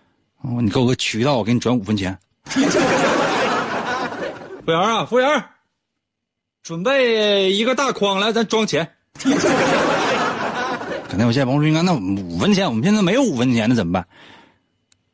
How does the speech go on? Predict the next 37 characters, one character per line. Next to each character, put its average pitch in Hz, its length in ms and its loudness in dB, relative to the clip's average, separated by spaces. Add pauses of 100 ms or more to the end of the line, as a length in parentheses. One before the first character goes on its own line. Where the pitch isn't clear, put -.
给 87 100 2
一 104 100 4
毛 - 220 2 (100)
啊， - 140 -18 (300)
一 127 100 2
毛 117 160 4
钱 110 160 2
听 - 180 -2
三 98 280 0
期。 - 180 -8 (280)
<laughs> - 120 -8 (2250)
哎 190 80 -2
呀， 156 580 -2
没 156 120 2
有 156 100 2
办 147 220 0
法 98 200 -2
呀！ 95 220 -4 (120)
想 147 260 2
想 110 200 2
呢 101 120 4
也 90 100 2
是 95 140 -2
觉 82 180 -4
得 78 300 -4
现 92 260 0
在 90 340 -2 (600)
这 - 100 -6
个 98 80 2
变 101 180 2
化 90 200 0
实 - 200 -2
在 95 160 0
是 90 200 -2
太 - 200 -2
快 87 200 -4
了。 80 140 -10